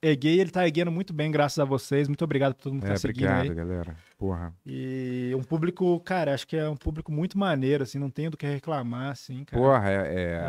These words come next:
Speaker 2: é,
Speaker 1: É.
Speaker 2: isso. Família Ben-Hur, bonde do Ben-Hur,
Speaker 1: É,
Speaker 2: que a
Speaker 1: bonde do
Speaker 2: galera
Speaker 1: Ben-Hur.
Speaker 2: fala bom dia.
Speaker 1: Ger-, geralmente, cara, esses chat de internet é sempre um lixo. Lógico que vem um ou outro encher o saco, isso, isso sempre vai existir, tá ligado? Mas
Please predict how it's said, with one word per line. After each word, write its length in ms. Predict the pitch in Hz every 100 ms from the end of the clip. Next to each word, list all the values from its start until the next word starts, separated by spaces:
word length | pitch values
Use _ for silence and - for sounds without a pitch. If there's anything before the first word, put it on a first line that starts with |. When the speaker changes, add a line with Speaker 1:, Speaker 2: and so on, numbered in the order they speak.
| 80 - 123 120 101
Speaker 2:
é, 20 |
Speaker 1:
É. 40 |
Speaker 2:
isso. 320 | 107 - - - _
Família 500 | - 110 107 139 131
Ben-Hur, 340 | 127 127 117
bonde 400 | 110 151 196 175
do 80 | 147
Ben-Hur, 500 | 143 143 110 113 117
Speaker 1:
É, 140 | 156 139
Speaker 2:
que 60 |
a 20 | 120
Speaker 1:
bonde 180 | 143
do 20 | -
Speaker 2:
galera 220 | 95 95
Speaker 1:
Ben-Hur. 120 | 131
Speaker 2:
fala 160 | 113 87
bom 240 | 90 85
dia. 260 | 82 85 82
Speaker 1:
Ger-, 300 | 139 156 190 143
geralmente, 640 | 160 208 170 147 190 -
cara, 240 | 165 131
esses 560 | 123 - 120 - - - _ _ _ _ _
chat 400 | - 143 143 -
de 40 | 139
internet 400 | 143 127 135 143
é 60 |
sempre 320 | - 165 -
um 20 | 143
lixo. 200 | 143 147
Lógico 280 | 214 208
que 100 | 147
vem 260 | 127 147 170
um 200 | 151 165
ou 120 | 139
outro 340 | 127 143 135 135
encher 200 | - 127
o 60 |
saco, 400 | - 139 151 131
isso, 280 | 127 - 147
isso 260 | 139 127 139
sempre 240 | - 156
vai 100 | 156
existir, 400 | 143 135 - 131 117
tá 120 | 123
ligado? 160 | 120
Mas 460 | 120 117 113 -